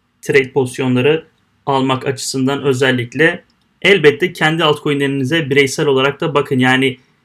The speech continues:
mesela Others dominasyon buraya geldiyse arkadaşlar sizin elinizdeki ortanca altcoin,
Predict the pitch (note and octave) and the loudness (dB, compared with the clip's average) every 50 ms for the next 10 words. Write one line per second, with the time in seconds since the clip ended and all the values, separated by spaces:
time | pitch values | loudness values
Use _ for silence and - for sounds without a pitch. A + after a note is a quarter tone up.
0 | _ - - - B2 A#2 A#2+ C3+ C3+ D3+ D3 - - D#3 C#3+ D3 C#3+ D3 C3 - | _ -12 -8 -8 -4 -4 -2 0 0 0 0 0 -2 -2 0 0 -2 -4 -4 -4
1 | E3 D#3 D3 D3 D3 D3 C#3+ C3 C#3+ C#3 C#3+ C#3+ D3 F3 F#3 - - D3 C3+ C3 | -4 -2 0 2 2 2 4 4 4 4 4 2 0 -2 -6 -4 -2 0 0 0
2 | B2 B2+ C3 - A#2 A#2 - - E3 E3 E3 - C#3+ D3 C#3+ C#3+ C#3 C#3 C#3+ C#3+ | -2 -2 -4 -4 -4 -6 -6 -6 -8 -8 -6 -8 -8 -6 -2 -2 -2 0 -2 -4
3 | C3+ C#3+ C#3+ - D3 C3+ C3 B2+ B2 - D3+ D3+ D3+ D3 D#3+ D3 C#3 - - - | -4 -6 -4 0 0 0 0 0 -2 -2 -2 -2 0 0 0 -2 -2 -2 -4 -4
4 | B2 B2+ C#3+ F#3 | -4 -4 -6 -8